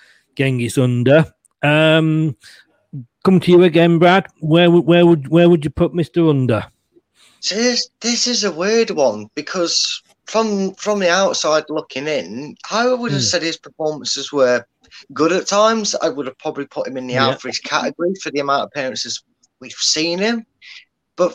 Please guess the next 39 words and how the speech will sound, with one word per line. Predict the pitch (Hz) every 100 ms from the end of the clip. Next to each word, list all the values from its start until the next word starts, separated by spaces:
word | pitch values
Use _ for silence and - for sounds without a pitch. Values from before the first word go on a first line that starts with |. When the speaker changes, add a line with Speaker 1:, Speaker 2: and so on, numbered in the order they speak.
| _
Speaker 2:
obviously | 170 202 220 - -
something | - 185 160
on | 151 147
the | 156
inside | 185 160 131 135 127 - _ -
hasn't | 139 180 143 113
worked. | 139 175 180 - -
Maybe | 123 131
it's | -
something | 143 123
on | 123
training. | 113 151 156 156 151 156
Maybe | 143 131 120 101 107
he's | 120 120
just | - 120 117
not | 127
up | 143 -
to | - 120
the | 120
Premier | - 123 113
League. | 113 117 107 - _ _ _ _ -
And | 123
it's, | - - - -
you | 117 143
know, | 117
the, | 117 127 - -
the, | - 110 _
the | 101
bulk | - 143 151 -
that | 147
you're | -
supposed | 135 139 143 -
to, | 135 - _
you | 131
know, | 117 120
a |
lot | 123 151 -
of | 135
wingers | 151 143